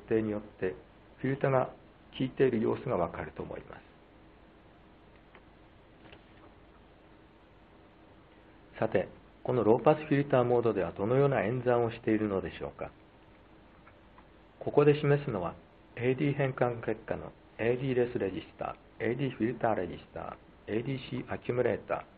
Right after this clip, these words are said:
ーの三つです。エーディーフィルターレジスタには、括弧でN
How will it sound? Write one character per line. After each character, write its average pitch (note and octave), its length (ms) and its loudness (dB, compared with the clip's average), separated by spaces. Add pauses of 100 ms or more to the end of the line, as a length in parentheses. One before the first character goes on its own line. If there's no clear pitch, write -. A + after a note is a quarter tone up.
(220)
ー - 20 -2
の A#2 120 -4 (140)
三 G2 120 -6
つ - 200 -16
で E2+ 120 -8
す。 - 120 -20 (1500)
エ B2+ 80 6
ー D3 80 4
デ D#3+ 80 2
ィ D#3+ 60 2
ー - 20 -2
フ D#3 100 -2
ィ C#3+ 40 2
ル D3 100 0
タ C#3+ 140 10
ー - 40 8
レ C3+ 140 8
ジ B2+ 60 -4
ス - 80 -8
タ A#2+ 80 0
に F2+ 120 -4
は、 D#2+ 100 -8 (140)
括 G2+ 140 0 (100)
弧 A2+ 120 2
で A2 200 4 (240)
N G#2+ 340 0